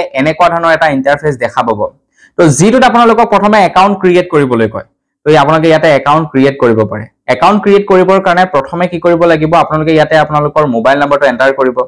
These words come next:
তাৰ পাছত যিকোনো এটা আপোনালোকে পাছৱৰ্ড দিব, আপোনাৰ মনৰ ইচ্ছা।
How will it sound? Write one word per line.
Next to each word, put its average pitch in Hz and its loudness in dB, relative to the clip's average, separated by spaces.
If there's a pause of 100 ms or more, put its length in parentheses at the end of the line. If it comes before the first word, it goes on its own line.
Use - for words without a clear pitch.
(500)
তাৰ 208 2
পাছত 226 0
যিকোনো 240 2
এটা 226 2
আপোনালোকে 208 0
পাছৱৰ্ড 175 0
দিব, 175 -2 (540)
আপোনাৰ 156 0
মনৰ 151 2
ইচ্ছা। 170 0